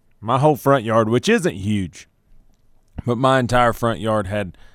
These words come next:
had different rows and different tables and different colored stickers that meant different people's stuff, and it was just a lot of work. Yard sales are serious around here,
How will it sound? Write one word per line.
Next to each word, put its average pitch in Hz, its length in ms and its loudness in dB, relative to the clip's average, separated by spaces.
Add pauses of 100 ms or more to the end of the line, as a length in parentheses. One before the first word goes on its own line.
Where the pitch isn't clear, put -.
(100)
had 110 180 -4
different 113 320 -2
rows 110 540 2
and 104 120 -2
different 107 380 -4
tables 110 560 -2
and 98 160 -6
different 107 460 -8
colored 113 360 0
stickers 110 680 -6
that 101 160 -2
meant 113 340 -4 (560)
different 117 400 0
people's 107 460 -2
stuff, 123 640 2
and 90 340 -8 (1080)
it 135 80 -4
was 156 180 -4
just 127 260 -2
a 101 60 -6
lot 95 260 -4
of 90 60 -8
work. 113 420 -2 (640)
Yard 139 360 4
sales 113 340 2
are 95 60 -4
serious 110 580 -2
around 98 240 -6
here, 98 400 -12